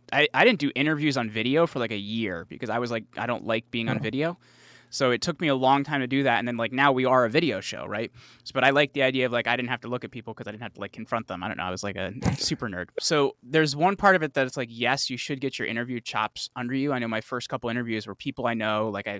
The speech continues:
Speaker 1: was this guy that, like, basically was going to Africa and building these cool solar panels and stuff like that. And I'm like, "That's cool. Let me just go over his house and interview him." And those were kinda, like, how I did my first interviews. But at the same time,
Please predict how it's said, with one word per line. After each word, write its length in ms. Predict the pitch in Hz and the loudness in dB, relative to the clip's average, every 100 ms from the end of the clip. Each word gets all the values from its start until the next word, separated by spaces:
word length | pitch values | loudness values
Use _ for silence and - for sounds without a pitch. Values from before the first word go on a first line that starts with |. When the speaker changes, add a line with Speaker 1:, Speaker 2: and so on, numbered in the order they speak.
| - | -10
Speaker 1:
was 160 | 120 113 | -10 -8
this 160 | 110 | -8
guy 260 | - 107 110 | -2 0 0
that, 180 | 104 107 | -4 -6
like, 160 | 104 | -6
basically 240 | 107 - 107 | -6 -6 -6
was 60 | |
going 140 | 113 101 | -8 -6
to 40 | |
Africa 380 | 107 131 135 131 117 113 | -4 -4 -4 -2 -2 -2
and 80 | 110 | -2
building 260 | 107 107 | -4 -6
these 300 | 98 95 - - | -6 -6 -8 -8
cool 240 | - 143 | -4 -2
solar 260 | - 131 117 | 0 0 -2
panels 380 | 123 113 110 120 | -2 -2 -2 -6
and 80 | |
stuff 160 | - 117 | -10 -8
like 140 | 101 | -6
that. 100 | 110 | -4
And 80 | 92 | -4
I'm 60 | 104 | -4
like, 100 | 113 | -2
"That's 160 | 151 - | -4 -2
cool. 280 | 170 120 | 0 2
Let 100 | 104 | 0
me 80 | 127 | -2
just 160 | 123 127 | -4 -4
go 60 | |
over 100 | 123 | -2
his 100 | 107 | -2
house 300 | - 110 113 | 0 0 -2
and 80 | 90 | -8
interview 260 | 101 98 85 - | -10 -10 -14 -16
him." 140 | - _ _ - _ 123 | -20 _ _ -20 _ -2
And 120 | 127 | 2
those 180 | 151 160 | 2 2
were 100 | 160 | -2
kinda, 220 | - 143 | 0 2
like, 140 | 127 - | 2 0
how 100 | 127 | -4
I 40 | |
did 120 | 123 | -2
my 100 | 113 | -6
first 380 | - 120 120 - | -6 -6 -6 -6
interviews. 280 | 117 139 139 | -6 -4 -4
But 100 | 139 | -6
at 60 | |
the 60 | 127 | -6
same 260 | - 147 123 | -6 -4 -6
time, 720 | - 156 143 131 117 120 | -4 0 2 2 -2 -6